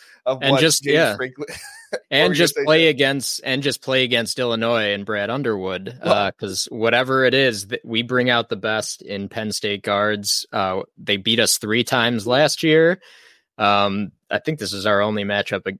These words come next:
Speaker 2: against them this year. Uh, and it happens again. Um, doesn't matter that they don't have their, their leading scorer, apparently, because Nick Kern just comes out of nowhere and has his, uh,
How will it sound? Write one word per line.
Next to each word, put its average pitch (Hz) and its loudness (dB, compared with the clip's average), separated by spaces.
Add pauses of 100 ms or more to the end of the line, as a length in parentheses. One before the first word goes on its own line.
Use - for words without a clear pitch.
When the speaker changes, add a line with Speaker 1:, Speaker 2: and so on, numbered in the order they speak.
(160)
Speaker 2:
against 101 -4
them 101 -2
this 104 2
year. 110 2 (920)
Uh, 101 2
and 104 -4
it 92 -4
happens 110 -4
again. 120 0 (880)
Um, 98 -6 (500)
doesn't 117 0
matter 127 4 (220)
that 110 -2
they 117 4
don't 120 2
have 120 2
their, 123 0
their 123 -2
leading 127 0
scorer, 123 4
apparently, 127 0
because 104 -4
Nick 110 -4
Kern 117 0
just - 0
comes 113 -2
out 110 4
of 104 0
nowhere 107 2 (340)
and 101 -4
has - -2 (240)
his, 113 0
uh, 110 2